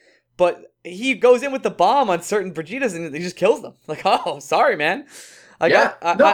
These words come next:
Speaker 1: I'm gonna
Speaker 2: I
Speaker 1: win this."
Speaker 2: I don't think she's, like, a terrible counter to Tracer. I think she really messes up Genji's day. Uh,
Speaker 1: She's
Speaker 2: because he
Speaker 1: pretty
Speaker 2: has to
Speaker 1: good against
Speaker 2: actually
Speaker 1: Winston, too. She's done, she does
Speaker 2: She,
Speaker 1: a great
Speaker 2: yeah,
Speaker 1: job.
Speaker 2: but I think the really only shutdown character is against Genji.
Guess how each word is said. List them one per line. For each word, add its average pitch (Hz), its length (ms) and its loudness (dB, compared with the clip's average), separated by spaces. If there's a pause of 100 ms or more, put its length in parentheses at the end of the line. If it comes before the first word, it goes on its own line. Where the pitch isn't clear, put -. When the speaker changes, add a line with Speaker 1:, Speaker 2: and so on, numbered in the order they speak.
(120)
Speaker 1:
I'm 214 80 0
gonna 226 120 4
Speaker 2:
I 214 60 2
Speaker 1:
win 285 120 -2
this." 135 340 -6 (680)
Speaker 2:
I 214 120 6
don't 285 280 2
think 285 220 0
she's, 240 360 2
like, 233 200 2
a 190 80 2
terrible 180 640 2
counter 151 420 0
to 131 100 -4
Tracer. 123 480 -2
I 139 120 0
think 220 200 2
she 131 260 -4 (160)
really 165 460 4
messes 135 340 2
up 120 160 2
Genji's 117 340 2
day. 107 380 -2 (720)
Uh, 117 320 6
Speaker 1:
She's 123 140 2
Speaker 2:
because 120 160 2
he - 20 0
Speaker 1:
pretty - 140 4
Speaker 2:
has 262 60 0
to - 60 4
Speaker 1:
good - 60 6
against - 160 0
Speaker 2:
actually - 160 -4
Speaker 1:
Winston, 139 320 -8
too. 131 320 -2
She's 196 260 -10
done, 185 400 -4
she - 140 -8
does 175 120 0
Speaker 2:
She, 208 220 2
Speaker 1:
a - 40 4
great 156 180 2
Speaker 2:
yeah, - 180 4
Speaker 1:
job. - 100 -4
Speaker 2:
but 160 240 0 (100)
I 175 120 4
think 254 180 0
the 190 120 4
really 190 260 8
only 165 160 2
shutdown 143 420 2
character 120 460 0
is 123 760 0
against 123 400 0
Genji. - 440 -4